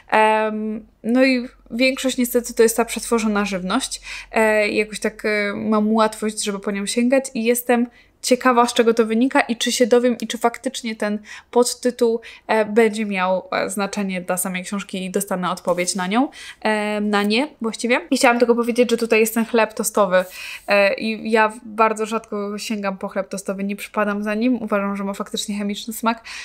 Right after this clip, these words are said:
ale jak raz w roku albo dwa razy w roku mnie chwyci ochota na tosty z serem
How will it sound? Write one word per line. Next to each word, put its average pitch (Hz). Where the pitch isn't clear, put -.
ale 208
jak 208
raz 220
w 202
roku 202
albo 180
dwa 196
razy 202
w 190
roku 196
mnie 180
chwyci 208
ochota 208
na 185
tosty 202
z -
serem 196